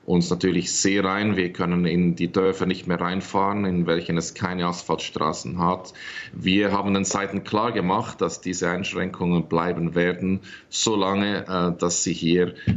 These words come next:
uns deutlich machen, dass sie willens sind, die Vereinbarung umzusetzen, inklusive der Vereinbarung, die seit zweitausendvierzehn steht,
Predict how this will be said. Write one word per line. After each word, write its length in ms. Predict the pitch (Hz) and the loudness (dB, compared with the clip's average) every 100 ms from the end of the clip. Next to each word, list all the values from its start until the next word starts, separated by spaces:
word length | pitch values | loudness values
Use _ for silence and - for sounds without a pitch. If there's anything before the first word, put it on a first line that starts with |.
| - | 0
uns 240 | 92 90 | 0 0
deutlich 400 | - 101 101 92 | 0 -2 -2 -2
machen, 340 | 80 85 - 92 | 0 0 0 -2
dass 180 | 85 - | -2 0
sie 160 | 87 | 0
willens 400 | 95 104 98 - | 2 0 0 0
sind, 400 | 82 85 92 - | 0 0 -2 -4
die 140 | - 82 | -6 -4
Vereinbarung 720 | 82 82 82 85 80 82 92 | -2 -2 -2 -2 0 2 2
umzusetzen, 760 | 117 - 95 90 - 98 92 | 0 0 -2 -2 -2 0 2
inklusive 640 | 87 123 123 127 117 92 | 0 0 0 0 0 0
der 140 | 92 92 | -2 -2
Vereinbarung, 720 | 90 90 98 90 90 90 90 | 0 0 -2 0 0 0 0
die 100 | 87 | -2
seit 280 | 85 82 82 | 0 -2 -2
zweitausendvierzehn 880 | - 95 95 90 87 87 90 - 78 | -4 -4 -2 -2 -2 0 -2 -2 -4
steht, 500 | - - 90 90 | -4 0 2 2